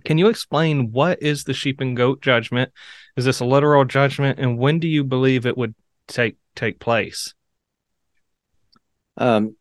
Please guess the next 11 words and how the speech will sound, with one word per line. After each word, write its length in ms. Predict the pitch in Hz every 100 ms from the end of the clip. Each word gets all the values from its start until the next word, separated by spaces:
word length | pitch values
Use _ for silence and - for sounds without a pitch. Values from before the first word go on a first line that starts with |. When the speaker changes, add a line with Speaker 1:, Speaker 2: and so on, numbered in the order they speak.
| _ - 147
Speaker 2:
yeah, 200 | 156 147
it 80 | 165
is 160 | 190
a 40 | 143
difficult 480 | 151 123 131 120 -
passage, 480 | 107 101 - 113 117
and 200 | 110 113
I've 180 | 127
labored 320 | 117 117 110 107
over 300 | 101 95
it 100 | 104